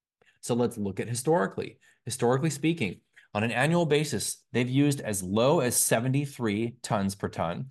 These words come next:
and as high as eighty-seven tons per ton. Well, now they're talking three million tons for thirty and a half to thirty-one and a half thousand tons. That's ninety-five to a hundred tons per ton. That's a big jump. That's a big jump,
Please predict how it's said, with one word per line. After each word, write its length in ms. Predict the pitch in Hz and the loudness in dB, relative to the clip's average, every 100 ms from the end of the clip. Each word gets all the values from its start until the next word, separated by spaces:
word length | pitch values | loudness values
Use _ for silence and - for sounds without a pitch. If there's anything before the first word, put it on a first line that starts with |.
| - - - | -16 -20 -4
and 100 | 117 | -2
as 100 | 117 | 0
high 180 | - 147 | 0 0
as 120 | 151 | 0
eighty-seven 480 | 117 127 135 127 120 | 0 0 2 0 0
tons 220 | 113 104 | -2 -4
per 80 | 101 | -4
ton. 240 | 107 82 78 | -6 -6 -6
Well, 120 | 90 | -2
now 280 | 98 104 151 | 2 4 4
they're 140 | 180 | 2
talking 420 | 170 135 131 131 | 2 2 2 -2
three 260 | 127 120 127 | -4 -2 0
million 320 | 135 127 127 | 2 2 0
tons 400 | 120 107 98 101 - _ | -2 -2 -2 -6 -10 _
for 100 | 110 | -10
thirty 300 | 101 120 123 | 0 2 2
and 80 | 123 | 0
a 40 | |
half 160 | 110 110 | -2 -4
to 60 | 104 | -6
thirty-one 380 | 104 101 98 95 | -4 -4 -4 -6
and 100 | 90 | -8
a 20 | |
half 140 | 92 | -8
thousand 300 | 80 82 87 | -8 -10 -12
tons. 260 | 80 - - - - _ | -16 -16 -18 -18 -20 _
That's 220 | 110 131 | -2 0
ninety-five 640 | 123 117 127 131 131 113 113 | 0 2 2 0 2 2 0
to 160 | - 110 | 0 0
a 60 | |
hundred 300 | 98 101 98 | 2 0 0
tons 240 | 101 92 - | -2 -4 -4
per 100 | 92 | -8
ton. 320 | 95 - - _ _ _ | -8 -12 -14 _ _ _
That's 180 | 110 - | -2 0
a 60 | 131 | 0
big 380 | - 120 120 | 0 0 0
jump. 380 | 104 117 85 - _ - | -2 -2 -4 -10 _ -16
That's 100 | - | -12
a 60 | 85 | -6
big 320 | 101 117 113 | -2 -2 -2
jump, 280 | 104 73 | -4 -4